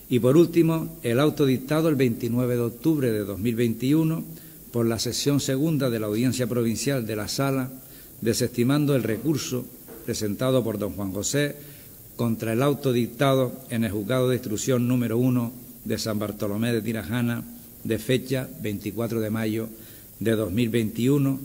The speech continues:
que desestima el recurso de reforma interpuesto contra el auto de fecha veintiuno de febrero de dos mil veintiuno, confirmando dichas resoluciones y declarando que contra la presente resolución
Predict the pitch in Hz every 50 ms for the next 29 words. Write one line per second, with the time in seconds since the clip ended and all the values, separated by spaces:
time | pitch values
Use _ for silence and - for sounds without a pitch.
0 | - - - - - - - - - - 120 113 117 113 - 117 113 - - -
1 | - 160 156 135 127 120 120 - - - - - - - 113 110 - - 107 -
2 | - 143 131 - 127 120 117 110 117 110 - 127 131 123 120 120 117 110 101 -
3 | 104 - - - 123 131 123 127 - - 127 123 117 117 - - - - - 110
4 | - - - 117 113 107 104 107 110 113 123 131 131 127 - - 135 127 127 127
5 | - - 127 113 107 101 - - 131 127 104 - 139 131 120 117 113 101 - -
6 | 120 123 123 117 117 110 - 113 107 117 127 123 113 110 104 104 95 98 90 85
7 | 107 120 113 107 113 101 98 - 110 117 120 120 113 107 101 113 - - - -
8 | - - - - - - - - 113 113 107 117 117 110 117 135 139 143 139 135
9 | 151 151 156 - - - - - - - - - 104 98 107 143 127 - 139 113
10 | 113 107 - - 110 104 104 87 92 123 139 139 139 143 143 135 - - - -
11 | - - - - 120 117 113 117 101 110 110 110 131 135 127 117 113 101 101 104
12 | 98 104 101 95 95 98 101 101 101 107 98 - - - 139 139 135 117 - 117
13 | 110 101 92 - - 135 131 123 113 - - 131 139 143 143